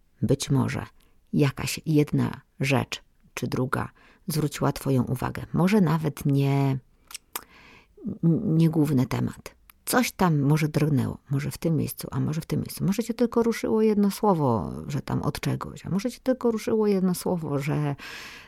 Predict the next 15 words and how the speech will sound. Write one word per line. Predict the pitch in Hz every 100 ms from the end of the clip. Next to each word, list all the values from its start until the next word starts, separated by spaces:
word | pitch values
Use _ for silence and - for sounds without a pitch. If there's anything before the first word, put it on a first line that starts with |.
| -
traktowałeś | - - 147 151 147 135
jako | 131 -
zrędzenie, | 135 139 131 127 65 - 160
a |
może | 208 233 254
cię | 247
ruszyło | 214 196 240 208 202
tylko | 202 190
jedno | 180 180
słowo, | 175 185 185 170 156
że, | 147 147 139 135 - - - - -
e, | 165 139 135
kobieta | - 165 151 151 147 135 139 143 - - -
mocniej | 156 151 - 139 131 135
czuje | - 147 139 123 - - -